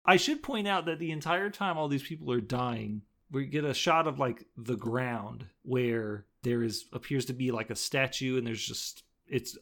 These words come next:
eyes glow red, or its eyes glow and its mouth glow every time that someone dies. Right after it, we actually get a scene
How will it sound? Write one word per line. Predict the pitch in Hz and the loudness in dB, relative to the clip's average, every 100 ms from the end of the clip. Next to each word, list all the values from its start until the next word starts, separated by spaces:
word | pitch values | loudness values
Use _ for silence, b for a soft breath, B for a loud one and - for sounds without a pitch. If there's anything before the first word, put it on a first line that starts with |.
| 127 | 4
eyes | 131 135 131 113 | 6 6 4 0
glow | 117 117 113 110 | 2 4 4 4
red, | 131 139 139 135 131 | 4 6 4 4 2
or | - 117 | 0 -2
its | 117 135 | -2 0
eyes | 131 135 131 | 2 4 2
glow | 107 123 127 123 117 | 0 2 2 2 0
and | 107 | -4
its | - | -8
mouth | 120 127 127 - | -6 -4 -6 -8
glow | 113 120 117 117 113 - _ | -2 2 2 2 0 -4 _
every | 139 147 | -2 -2
time | 156 170 156 | -2 -2 -4
that | 123 | -4
someone | 139 127 117 104 | -4 -4 -4 -6
dies. | 120 104 92 92 - _ _ _ | -8 -8 -8 -10 -12 _ _ _
Right | 139 151 | 2 4
after | 156 202 - 120 | 6 4 2 0
it, | 110 - _ - | -2 -8 _ -2
we | 139 151 | 4 6
actually | 160 - 160 | 6 6 4
get | 135 151 143 - | 4 2 0 0
a | 120 | 0
scene | 117 - 180 180 175 | 2 4 4 6 4